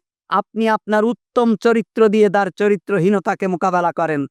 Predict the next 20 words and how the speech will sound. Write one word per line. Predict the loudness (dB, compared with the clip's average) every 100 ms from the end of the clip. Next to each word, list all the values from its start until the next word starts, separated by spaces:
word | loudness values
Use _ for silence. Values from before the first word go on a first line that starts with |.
| _ _ -6
আপনার | -6 0 0 2
নিজের | 2 2 2 2
নেই | 2 0
চরিত্র, | 2 2 0 -2 0 0 -2 -10 _ _ -6
আপনার | -6 -2 0 2
নিজের | 2 2 2 2 2
নেই | 0 0
কোনো | 0 2 2
অবস্থান, | 2 -2 -4 -2 -2 -2 -6 _ _ -6
আপনি | -6 -2 -4 -4 -4
আরেক | 0 4 4 2 -6 _ _ _ _ _ _ _ _
অসৎ | -2 0 -2 -4 _
চরিত্র | 0 0 0 0 2
ব্যক্তির | 2 -2 _ -4 -2
সাথে | -2 0
আপনি | -2 -2 0
মোকাবেলা | 0 2 2 4 2
করার | 2 0 2
কোনো | 2 0
ক্ষমতা | 2 0 2 0